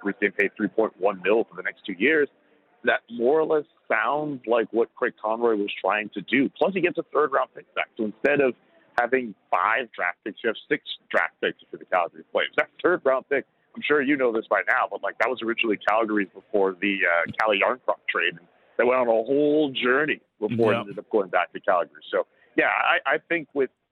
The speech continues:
Speaker 1: that particular trade, I think when you think about it a little bit more, you realize maybe this was the best that they could do. I know Craig was telling me that there were some other discussions around players that maybe are a bit similar to Tyler Toffoli, maybe in age,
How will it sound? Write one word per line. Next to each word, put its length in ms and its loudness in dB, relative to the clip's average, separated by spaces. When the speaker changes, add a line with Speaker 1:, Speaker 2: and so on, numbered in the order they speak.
Speaker 1:
that 220 -2
particular 480 -2
trade, 500 2
I 60 -8
think 240 -4
when 120 0
you 160 -2
think 180 -2
about 260 4
it 0 -
a 20 2
little 160 2
bit 160 0
more, 380 2
you 80 -2
realize 400 2
maybe 380 -2
this 220 0
was 220 2
the 80 0
best 260 0
that 160 0
they 80 0
could 160 -2
do. 180 2
I 40 2
know 120 0
Craig 300 0
was 180 -6
telling 260 0
me 220 -6
that 260 2
there 160 -2
were 300 -2
some 100 -6
other 160 0
discussions 640 -2
around 400 -2
players 480 0
that 200 2
maybe 260 2
are 180 2
a 40 -2
bit 160 -8
similar 300 2
to 140 -8
Tyler 240 0
Toffoli, 440 -2
maybe 220 -4
in 100 -4
age, 400 0